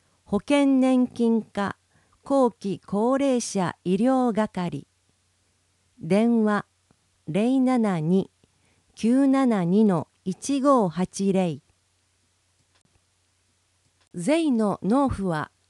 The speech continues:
納期限内に。市民税、府民税。第四期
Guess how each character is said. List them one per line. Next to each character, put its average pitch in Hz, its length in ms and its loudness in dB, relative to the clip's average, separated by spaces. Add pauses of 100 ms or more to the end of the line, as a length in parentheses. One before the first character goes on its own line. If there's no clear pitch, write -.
納 269 300 0
期 285 160 -4
限 262 320 -2
内 190 240 -2
に。 147 240 -4 (2250)
市 - 300 -8
民 311 300 0
税、 214 400 -4 (200)
府 190 120 -2
民 247 300 2
税。 165 360 -6 (1500)
第 269 420 -2
四 247 320 0
期 - 320 -10